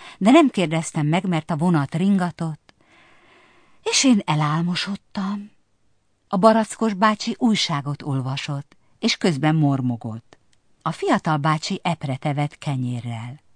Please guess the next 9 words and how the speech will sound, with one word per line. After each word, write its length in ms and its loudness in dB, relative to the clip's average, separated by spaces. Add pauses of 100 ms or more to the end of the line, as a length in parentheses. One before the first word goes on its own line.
(400)
A 100 0
nénike 500 6
sóhajtozott. 1000 -6 (600)
"Jaj, 540 6 (1120)
jaj!" 840 0 (460)
Így 140 2
sóhajtott 680 0
a 80 -4
nénike. 720 -4